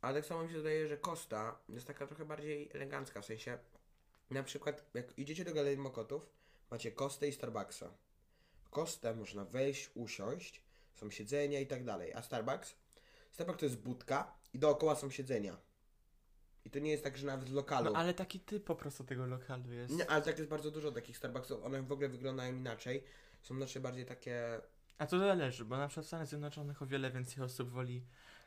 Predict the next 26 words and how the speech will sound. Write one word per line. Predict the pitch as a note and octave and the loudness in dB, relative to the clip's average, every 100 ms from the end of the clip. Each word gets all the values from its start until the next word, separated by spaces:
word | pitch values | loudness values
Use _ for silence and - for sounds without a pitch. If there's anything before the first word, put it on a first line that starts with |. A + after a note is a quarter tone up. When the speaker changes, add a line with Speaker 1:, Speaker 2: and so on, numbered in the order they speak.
| - | -6
Speaker 2:
siedzieć | - C3+ C3 | -2 -2 -4
i | C3 | -4
pracować | B2+ B2+ B2+ B2+ | -4 -2 -4 -6
w | |
Starbucksie, | - B2+ C3 B2+ B2 | -4 0 0 0 -4
jeżeli | A#2+ A2 | -6 -8
chodzi | - B2 | -8 -4
o | A#2+ | -4
pracowanie | - - B2+ B2 A#2+ | -4 -4 -2 -2 -2
w | |
kawiarni, | - A#2+ B2 B2 C#3 D#3+ - - - - | -4 -2 -2 0 -4 -6 -12 -20 -20 -8
niż | B2 C3 C3+ | -2 0 0
w | - D3 | -2 -2
Koście, | C#3 B2 - B2+ - _ - | 0 -2 -8 -14 -16 _ -8
która | - B2 | 0 0
jest | B2 | 0
tam | C3 | 0
bardzo | C3+ B2 A#2+ | 0 0 0
mało | A#2 | -4
popularna, | - - A#2+ A#2+ C3+ - _ | -6 -8 -8 -8 -12 -16 _
przez | - B2+ | -10 -10
to, | B2 | -8
że | A#2+ A#2+ | -8 -8
nie | A2+ A#2 A#2 | -8 -8 -8
jest | A#2 - - - - - - - - - - | -12 -16 -20 -20 -20 -20 -20 -20 -20 -20 -4
amerykańska. | C3 B2+ B2+ B2 B2 B2 | 0 0 0 -4 -6 -10